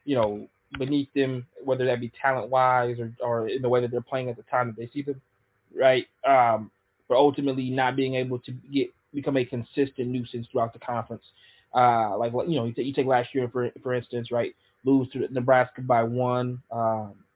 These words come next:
you're able to beat Indiana, who was having a, a, a down year.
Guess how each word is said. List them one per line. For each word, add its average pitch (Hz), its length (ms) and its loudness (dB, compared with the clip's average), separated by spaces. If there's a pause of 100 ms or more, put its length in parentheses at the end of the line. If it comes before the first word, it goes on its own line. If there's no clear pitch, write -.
(160)
you're 123 120 -2
able 120 140 -2
to 117 60 -4
beat 135 260 -2
Indiana, 123 500 -2
who 123 80 -6
was 120 160 -4
having 120 300 -2
a, 117 40 -4
a, 113 420 -2
a 123 60 -2
down 120 400 0
year. 120 400 -2